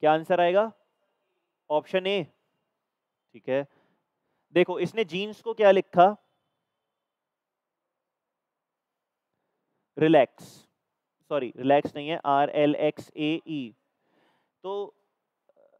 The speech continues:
J से आर जाने में तो बहुत दूरी होगी, but S से आर तो आ सकते हो, माइनस वन है, एन से L माइनस टू है, ए से X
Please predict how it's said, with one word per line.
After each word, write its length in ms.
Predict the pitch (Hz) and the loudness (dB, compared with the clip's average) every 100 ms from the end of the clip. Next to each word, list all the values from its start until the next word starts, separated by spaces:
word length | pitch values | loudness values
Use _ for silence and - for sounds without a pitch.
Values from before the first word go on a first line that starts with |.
| _ _ 160 151 | _ _ -6 2
J 160 | 180 | 2
से 140 | 180 202 | 4 6
आर 180 | 180 180 | 6 6
जाने 280 | 185 180 | 4 2
में 100 | 190 | -4
तो 60 | 196 | -10
बहुत 220 | 170 175 | -8 -8
दूरी 260 | 170 175 180 | -8 -8 -6
होगी, 260 | 175 180 170 _ _ _ _ - | -6 -8 -10 _ _ _ _ -4
but 120 | 156 - | -4 2
S 240 | 170 175 | 2 2
से 140 | - 196 | 0 4
आर 180 | 180 175 | 6 4
तो 100 | 196 | 2
आ 120 | 180 | 0
सकते 340 | 175 190 - | 0 -8 -10
हो, 100 | 202 160 _ _ _ _ _ _ _ | -16 -18 _ _ _ _ _ _ _
माइनस 440 | 147 156 180 185 | 0 0 0 -4
वन 180 | 185 190 | -4 -2
है, 240 | 185 208 170 _ _ _ _ _ _ _ _ _ _ _ _ | -2 -2 -6 _ _ _ _ _ _ _ _ _ _ _ _
एन 260 | 160 170 185 | -2 -2 -6
से 220 | - 208 - | -2 0 2
L 300 | 160 165 139 117 _ _ _ _ _ _ _ _ _ _ _ _ _ _ _ _ | 4 6 4 0 _ _ _ _ _ _ _ _ _ _ _ _ _ _ _ _
माइनस 360 | 139 147 175 170 | -6 -4 -4 -8
टू 160 | 196 190 | -12 0
है, 240 | 185 208 151 _ _ _ _ _ _ _ - | 2 2 -2 _ _ _ _ _ _ _ 0
ए 160 | 175 | 0
से 280 | 180 196 185 | 2 4 6
X 440 | 180 - - - | 4 0 -12 -12